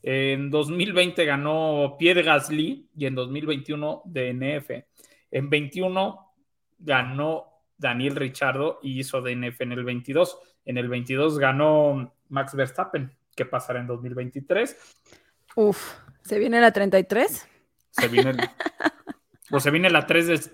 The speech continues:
Speaker 1: de, de Checo Pérez este año, ¿no? No, quién sabe. Pero bueno, también un dato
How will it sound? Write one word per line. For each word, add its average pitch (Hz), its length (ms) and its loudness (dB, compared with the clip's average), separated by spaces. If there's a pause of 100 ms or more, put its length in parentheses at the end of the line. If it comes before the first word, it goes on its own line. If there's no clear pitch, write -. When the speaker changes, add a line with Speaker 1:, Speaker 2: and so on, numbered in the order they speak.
(160)
Speaker 1:
de, 127 320 0
de 127 180 -2
Checo 156 300 -2
Pérez 160 240 0
este 160 220 -2
año, 226 200 0
¿no? 147 120 -4
No, 156 180 -6
quién 165 160 -2
sabe. 156 260 4 (280)
Pero 175 140 8
bueno, 160 260 6 (1120)
también 175 240 0
un 190 160 -2
dato 180 480 6